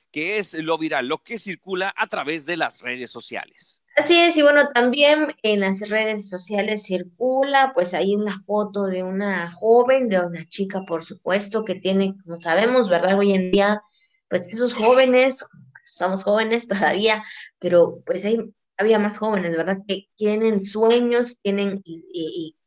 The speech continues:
Speaker 2: cosas, o quieren cumplirse esos sueños, ¿verdad? Y es que, pues, muchas veces... Eh, uno tiene que hacer lo que sea, ¿verdad? Para poder cumplirlo. Y es que, bueno, pues, una estudiante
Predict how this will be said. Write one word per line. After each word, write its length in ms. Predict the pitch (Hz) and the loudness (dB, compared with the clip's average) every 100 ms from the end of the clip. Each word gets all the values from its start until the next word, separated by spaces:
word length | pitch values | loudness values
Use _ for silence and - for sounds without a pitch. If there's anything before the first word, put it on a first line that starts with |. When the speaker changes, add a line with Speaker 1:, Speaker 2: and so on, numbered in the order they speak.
| _ _ | _ _
Speaker 2:
cosas, 480 | 185 214 233 208 - - | -2 2 2 0 -4 0
o 160 | 170 | 0
quieren 460 | 175 233 254 226 190 - - | 6 6 8 6 4 -2 -4
cumplirse 880 | - 208 196 202 240 269 - - 170 | 4 6 8 6 4 4 0 -4 -2
esos 260 | 185 190 190 | -2 -8 -10
sueños, 480 | 180 180 214 190 - | -6 -6 -4 -6 -4
¿verdad? 320 | 170 180 190 | -4 -2 -2
Y 60 | |
es 160 | 185 190 | -4 -2
que, 220 | 202 190 185 _ - _ | -2 -2 -4 _ -20 _
pues, 160 | 180 180 | -4 2
muchas 380 | 202 202 220 | 2 2 2
veces... 600 | 185 202 208 220 214 - _ _ - | 4 2 2 0 -2 -4 _ _ 0
Eh, 200 | 175 180 | 4 6
uno 320 | 214 240 262 | 6 4 4
tiene 300 | 262 262 254 | 2 4 2
que 80 | 220 | 2
hacer 320 | 220 247 240 | 2 2 2
lo 200 | 233 202 | 4 2
que 100 | 190 | 0
sea, 340 | 185 185 185 165 | -2 2 2 2
¿verdad? 300 | 160 170 190 | 0 -4 -4
Para 260 | 170 160 156 | -6 -8 -8
poder 380 | 151 160 170 - | -4 -2 -4 -6
cumplirlo. 600 | - 160 160 160 160 160 | -12 -12 -10 -6 -4 -4
Y 140 | 165 | -4
es 180 | 190 190 | -6 -6
que, 120 | - | -2
bueno, 240 | 180 185 175 | 0 0 -2
pues, 160 | 160 175 | -4 -6
una 120 | 180 | -8
estudiante 920 | 190 - 180 196 208 214 220 214 | -8 -10 -2 2 2 2 0 0